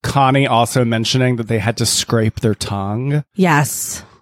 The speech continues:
Speaker 1: really drives home the point of how disgusting the taste was to Connie.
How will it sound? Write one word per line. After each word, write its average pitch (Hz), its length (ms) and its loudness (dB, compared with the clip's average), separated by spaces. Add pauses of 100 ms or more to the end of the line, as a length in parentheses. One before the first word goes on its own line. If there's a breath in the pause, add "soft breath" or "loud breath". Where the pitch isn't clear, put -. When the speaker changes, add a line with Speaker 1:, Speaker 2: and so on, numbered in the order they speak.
(120)
Speaker 1:
really 160 500 4
drives 135 380 2
home 113 480 0
the 110 100 -2
point 110 480 -4
of 110 140 -8
how 117 220 0
disgusting 117 840 -4
the 110 60 -6
taste 104 360 -6
was 110 240 -4
to - 80 -4
Connie. - 480 -8